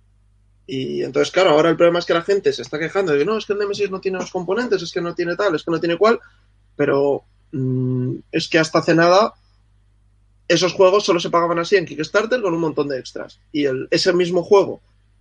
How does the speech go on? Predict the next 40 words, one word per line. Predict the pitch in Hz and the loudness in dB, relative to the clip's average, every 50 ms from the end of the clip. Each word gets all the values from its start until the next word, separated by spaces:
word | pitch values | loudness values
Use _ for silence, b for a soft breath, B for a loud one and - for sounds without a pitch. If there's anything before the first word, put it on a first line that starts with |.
| _ _ | _ _
por | - 156 156 - | 0 0 0 0
setenta, | - 139 131 156 147 160 160 | 0 0 0 2 2 2 0
ochenta | - 180 165 170 170 | -2 -2 0 2 4
euros, | 185 202 240 240 - | 4 4 2 0 0
te | - 165 | 2 2
venía | 147 143 156 165 156 143 | 2 4 2 2 0 0
con | 139 143 139 | -2 -4 -6
más | 143 143 - 233 | -6 -4 -2 -2
extras | 233 226 - - 139 143 139 | -2 -2 -4 -8 -6 -6 -4
de | 147 | -4
los | 143 143 - | -4 -4 -4
que | - 143 | -4 -4
te | 139 151 | -4 -4
vienen | 156 160 160 160 160 | -4 -2 -2 -2 -2
ahora | 160 165 185 196 | 0 0 0 0
por | - 160 - | 0 -2 -4
ciento | - 160 151 175 180 | -2 -4 -4 -4 -4
cincuenta. | - 151 135 - 165 180 175 160 147 | -4 -6 -4 -2 0 0 0 0 -2
Entonces | 135 127 143 147 143 170 170 165 | -4 -2 -4 -4 -2 -2 -2 -2
es | - - | -2 0
que | - 170 | 0 2
yo | 165 170 160 | 2 2 2
creo | - 170 170 165 | 4 4 2 4
que | 180 | 4
lo | 180 165 165 | 2 2 2
que | 180 175 170 - b b b b b _ - - - | 2 0 0 0 b b b b b _ -10 -2 0
ha | 175 160 | 2 4
dado | 175 180 | 4 2
un | 175 156 | 2 0
poco | 175 170 202 | 0 2 4
la | 185 151 | 4 4
alarma, | 147 160 196 196 165 139 135 | 4 4 2 2 0 -2 -4
porque | - 139 - - 143 139 | -6 -6 -4 -2 0 0
lo | 147 143 143 | 0 0 -2
que | 143 | -2
tú | 135 165 | -4 -2
comentas, | - 180 180 185 190 175 185 180 | 0 0 0 0 0 0 -2 -2
Ragnar, | 175 185 196 196 202 175 147 - - - | 0 0 -2 0 0 -2 -2 -2 -4 -6
es | 147 156 | -2 0
verdad, | 175 170 165 185 202 220 254 | 2 2 2 2 0 0 -2